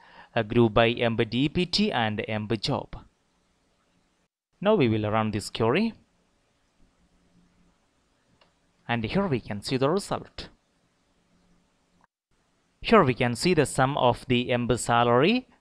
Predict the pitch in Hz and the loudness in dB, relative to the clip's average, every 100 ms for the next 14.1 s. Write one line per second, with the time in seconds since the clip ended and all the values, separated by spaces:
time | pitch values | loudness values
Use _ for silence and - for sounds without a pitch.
0 | _ _ _ _ - 139 131 139 131 123 | _ _ _ _ 0 4 4 4 2 2
1 | 113 127 147 139 127 - 143 165 196 - | 4 8 8 8 2 0 2 4 4 2
2 | 117 113 113 113 110 117 - 120 127 120 | 0 0 -2 0 -2 -2 0 0 0 -4
3 | 117 110 - 147 110 95 - - _ - | -2 -4 0 2 0 -4 -20 -20 _ 0
4 | 160 214 202 202 196 185 196 185 - - | 2 4 4 4 2 0 2 2 0 4
5 | 175 180 190 175 151 139 - 127 _ 175 | 6 6 6 0 0 -2 -2 -4 _ 8
6 | 170 127 156 175 - - _ _ 123 120 | 10 8 4 -4 -14 -20 _ _ 4 6
7 | 123 127 143 139 - 175 202 135 123 117 | 6 4 2 0 4 4 6 6 6 4
8 | - 151 180 214 226 - _ 131 120 113 | 4 10 12 10 6 -4 _ 4 6 6
9 | 117 - _ _ _ _ _ _ _ 151 | 2 -2 _ _ _ _ _ _ _ 10
10 | 175 214 - - - - - 131 120 120 | 10 10 4 -6 -10 -2 0 2 2 2
11 | 127 127 120 117 _ - 120 98 - _ | 4 2 0 -4 _ 0 0 -4 -14 _
12 | _ _ _ _ - 127 135 131 120 139 | _ _ _ _ -2 4 8 8 6 0
13 | 135 175 208 208 135 123 _ - 185 226 | 2 2 2 2 0 0 _ 4 8 8
14 | 240 | 8